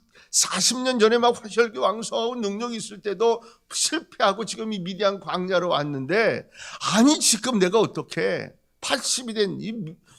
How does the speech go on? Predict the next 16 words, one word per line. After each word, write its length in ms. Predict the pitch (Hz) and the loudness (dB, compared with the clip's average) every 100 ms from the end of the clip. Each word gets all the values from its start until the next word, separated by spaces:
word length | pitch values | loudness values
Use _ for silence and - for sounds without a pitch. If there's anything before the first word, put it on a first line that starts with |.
| - | -12
지금 420 | 190 214 214 151 | -8 -6 -6 4
양치기 640 | 156 180 196 - 220 214 190 | 6 6 2 -4 -4 -4 0
노릇하고 520 | 175 185 175 185 196 | 0 0 -4 -2 -2
있는 160 | 175 | -2
지금 160 | 165 220 | -4 -4
사십 440 | 180 - 165 - | -2 0 0 -2
년을 200 | 190 185 | -4 -4
세우는데 680 | 175 - 175 170 214 214 - | -2 -2 -2 2 0 0 -6
지금 300 | - 170 208 | -6 -4 -2
뭘 180 | 143 123 | -2 -2
하겠어요?" 540 | 135 127 - - 165 - | -2 -6 -10 -10 -10 -6
이런 300 | 147 214 240 | -6 -4 -6
얘기죠. 360 | 127 - - _ _ _ | -6 -10 -20 _ _ _
내가 360 | - 175 - 87 113 | -10 -10 -10 -4 -2
누구의, 480 | 202 208 185 165 | 0 0 0 0
그때 440 | 170 226 254 233 | -2 0 8 8